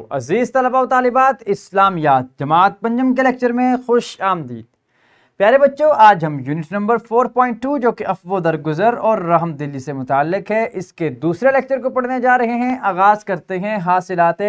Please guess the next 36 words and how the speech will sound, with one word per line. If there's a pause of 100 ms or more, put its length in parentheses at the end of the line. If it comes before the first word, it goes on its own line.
(120)
ताल्लुम
से। (800)
हमारे (120)
आज
के
सबक
का
हासिल
ताल्लुम
है (440)
कि
सीरत
नबवी
की
रोशनी
में
अफ़्व
दरगुजर
के
वाक़यात
जान
सकें (480)
और
अफ़्व
दरगुजर
के
मुआशरती
फ़वाइद
जानते
हुए
रोज़मर्रा
ज़िंदगी
में
इस
सिफत
को